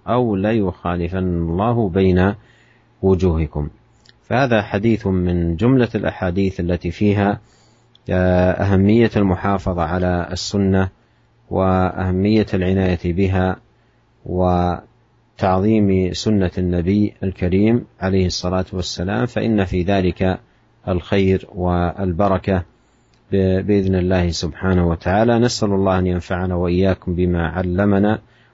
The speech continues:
وأن يزيدنا بصيرة بالسنة، وعملا بهدي نبينا الكريم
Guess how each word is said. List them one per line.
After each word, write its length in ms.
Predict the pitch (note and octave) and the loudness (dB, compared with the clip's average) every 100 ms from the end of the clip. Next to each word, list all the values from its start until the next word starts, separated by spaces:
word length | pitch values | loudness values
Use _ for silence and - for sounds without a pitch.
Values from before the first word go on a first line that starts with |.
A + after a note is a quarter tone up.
| _ | _
وأن 180 | G2+ A2+ | -2 2
يزيدنا 540 | G#2 F#2+ A#2 G2 F#2+ F2+ | 2 2 2 2 2 2
بصيرة 500 | F2+ - G#2 F#2 - | 0 -2 0 0 -2
بالسنة، 800 | F#2 F2 G2 - - G#2 G2+ G2 G2 _ _ _ E2+ | -2 -2 -2 -4 -2 0 2 0 -4 _ _ _ -4
وعملا 500 | F2 A2+ A2+ G2+ F#2 | 0 2 2 2 0
بهدي 360 | F#2 G2 F#2 | 0 0 0
نبينا 460 | F#2 F2 G2+ G2 F#2 | 0 0 0 0 0
الكريم 520 | F2 F2+ F2+ F#2 F#2 | -2 -2 0 2 0